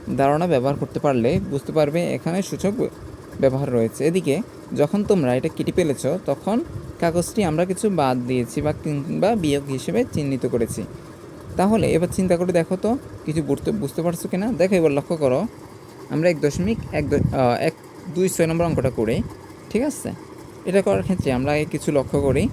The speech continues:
আমরা আগে লজেন্সগুলো, দেখো আমরা আগে লজেন্সের অঙ্ক করেছিলাম, শিক্ষার্থীর মধ্যে লজেন্স ভাগ করার কথা, কিন্তু এবার লজেন্সগুলো বলা হয়েছে কি? অর্ধেক করা যাবে, ঠিক আছে? তাহলে আমরা যদি এখানে লিখতে পারি, তাহলে অর্ধেক মানে কি? অর্ধেক মানে দুই-এর এক অংশ। এখানে কিন্তু আবার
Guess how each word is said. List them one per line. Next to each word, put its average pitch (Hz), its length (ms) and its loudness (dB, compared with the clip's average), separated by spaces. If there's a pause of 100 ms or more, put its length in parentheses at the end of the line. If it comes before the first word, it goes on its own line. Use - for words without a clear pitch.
(400)
আমরা 151 240 2
আগে 226 260 0
লজেন্সগুলো, 151 1000 2 (260)
দেখো 139 200 0
আমরা 151 160 0
আগে 180 140 2
লজেন্সের 143 480 2
অঙ্ক 170 180 0
করেছিলাম, 135 440 2
শিক্ষার্থীর 143 440 -6
মধ্যে 185 120 0
লজেন্স 131 320 -2
ভাগ 123 180 -2
করার 113 160 0
কথা, - 280 -6 (500)
কিন্তু 208 240 2
এবার 151 200 4
লজেন্সগুলো 160 500 0
বলা 190 180 4
হয়েছে 190 240 0
কি? 330 220 -2 (300)
অর্ধেক 170 280 2
করা 135 220 2
যাবে, 98 260 -4 (880)
ঠিক 214 100 2
আছে? 226 260 -2
তাহলে - 460 -2
আমরা 165 160 4
যদি 175 100 0
এখানে 170 180 4
লিখতে 160 240 2
পারি, 139 320 2 (420)
তাহলে - 140 -4
অর্ধেক 170 360 4
মানে 208 180 0
কি? 214 200 -2
অর্ধেক 175 240 0
মানে 214 160 2
দুই-এর 208 260 4
এক 127 120 0
অংশ। 117 240 -2 (600)
এখানে 226 260 2
কিন্তু 165 240 0
আবার 156 300 2